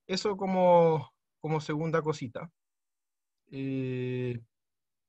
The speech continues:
déjenme volver aquí. Bueno, esto, este, ese ejerci-, es-, eso lo podemos hacer para cualquier terremoto, como yo les digo. Ustedes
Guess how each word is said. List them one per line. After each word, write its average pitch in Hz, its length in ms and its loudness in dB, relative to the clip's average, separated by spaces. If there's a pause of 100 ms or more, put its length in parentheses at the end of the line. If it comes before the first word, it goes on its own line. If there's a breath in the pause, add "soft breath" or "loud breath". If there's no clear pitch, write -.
(200)
déjenme 123 360 -6
volver 117 320 -4
aquí. 110 360 -8 (1900 soft breath)
Bueno, 190 340 4
esto, 269 480 6
este, 233 400 0
ese 220 180 2
ejerci-, 226 380 -2 (280)
es-, - 200 -6
eso 220 380 6
lo 208 140 4
podemos 196 460 2
hacer 185 220 -2
para 190 180 6
cualquier 170 400 2
terremoto, 147 420 -4
como 123 180 -4
yo 120 80 -2
les 113 120 -6
digo. 110 220 -12
Ustedes 147 260 -4